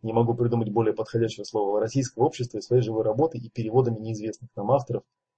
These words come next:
и популяризации психологических знаний. Спасибо за помощь и с Новым годом». Маргарита Михайловна написала. Спасибо, Маргарита. Очень здорово, да.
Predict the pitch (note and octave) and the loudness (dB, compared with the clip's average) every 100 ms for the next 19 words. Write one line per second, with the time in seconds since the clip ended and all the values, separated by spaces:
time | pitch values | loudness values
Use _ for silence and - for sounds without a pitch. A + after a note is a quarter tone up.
0 | _ - D3 B2 B2 A#2 A2 A#2 D3 B2+ | _ -6 -2 -2 -2 -2 0 6 6 6
1 | A#2+ - - A2 B2 B2 - G#2 A#2 G#2+ | 0 -8 -8 -2 0 0 -4 -2 2 0
2 | G2 - G#2+ - G#2 G2+ C3+ C#3 A#2+ G2+ | -2 -8 -8 -4 -4 -2 -2 0 -2 -6
3 | - A2+ A2+ G#2 G2+ - - _ _ _ | -8 -6 -6 -6 -8 -10 -20 _ _ _
4 | C3+ - - G#2 G2+ A#2 A#2 G2+ G#2+ G2 | -10 -10 -10 -8 -4 -2 -4 -4 0 0
5 | F#2 F#2+ - - F#2+ F#2+ B2+ B2 A2+ G2 | 0 -6 -12 -10 -8 -4 -2 0 -2 -6
6 | - F#2+ F#2+ G2 F#2+ - _ _ _ _ | -6 -10 -4 -4 -4 -12 _ _ _ _
7 | _ _ _ _ _ _ _ _ _ _ | _ _ _ _ _ _ _ _ _ _
8 | _ _ - - _ _ _ _ _ A#2+ | _ _ -10 -10 _ _ _ _ _ -6
9 | A#2+ - A#2 G#2 G#2 G#2+ G2 F#2+ G2 _ | -6 -6 -4 -4 -4 -2 -2 -2 -6 _
10 | - G2 G#2 | -16 -12 -10